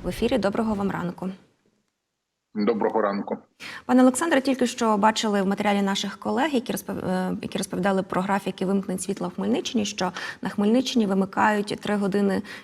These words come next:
Speaker 1: зі світлом, шість годин, е, без нього. Скажіть, будь ласка, е, знаємо, що в різних містах різні графіки відключення. Як визначаються графіки відключення електроенергії в регіонах України? Який це механізм?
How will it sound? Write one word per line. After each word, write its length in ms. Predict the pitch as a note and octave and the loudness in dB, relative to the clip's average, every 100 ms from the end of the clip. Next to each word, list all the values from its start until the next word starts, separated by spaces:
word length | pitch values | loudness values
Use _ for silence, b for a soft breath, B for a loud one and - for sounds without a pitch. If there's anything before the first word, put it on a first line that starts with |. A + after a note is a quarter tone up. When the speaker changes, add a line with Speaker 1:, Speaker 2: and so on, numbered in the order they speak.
| - | -6
Speaker 1:
зі 160 | F3+ G#3 | 0 2
світлом, 460 | B3+ D4 C#4 A3+ | 2 2 2 2
шість 240 | A3 A3 A3 | 0 0 0
годин, 320 | G3 G3+ F#3+ | 2 2 0
е, 220 | - E3 E3+ | 0 -2 -2
без 360 | D#3+ F3 F3 - | 2 2 2 0
нього. 300 | E3 E3 F3+ | -2 -2 -4
Скажіть, 260 | - A#3+ | -2 0
будь 100 | A#3 | 0
ласка, 360 | G#3 - - G#3 B B B - | 0 0 2 0 B B B -2
е, 140 | E3+ - | 0 2
знаємо, 340 | F#3 B3 A3+ | 4 6 6
що 160 | A3 G3 | 4 2
в 60 | |
різних 280 | G3+ A#3+ A3+ | 2 2 2
містах 340 | F#3+ - G3+ A3 | 0 -2 0 2
різні 240 | G#3 D#3+ | 2 2
графіки 380 | F3 D#3+ B3+ E3+ | 0 -2 -4 -4
відключення. 640 | F3 - C4+ - C#4 A3+ A3 B B | -6 -2 -4 0 2 2 0 B B
Як 260 | A3+ A3+ - | 2 2 2
визначаються 640 | G#3 F#3 - D#3+ E3 E3 | 0 0 0 0 0 0
графіки 460 | F#3 F3+ D#3+ - F3 | -2 -2 -6 -4 -4
відключення 640 | - F#3 - F3+ E3+ D#3+ - | -2 -4 -2 -2 0 0 0
електроенергії 680 | F3+ F3+ F#3 F#3 F#3 F#3 F3+ | 0 -2 -2 -2 -2 0 0
в 40 | |
регіонах 420 | F#3 F#3+ G3 F#3+ | 0 0 0 0
України? 460 | G3 - G3+ B3+ C#4 | -4 -2 0 2 2
Який 300 | F#3 F3+ A#3+ | 2 0 -2
це 180 | A#3 G3 | 0 -2
механізм? 600 | F#3+ - F#3 E3 - | -4 -2 -4 -4 -4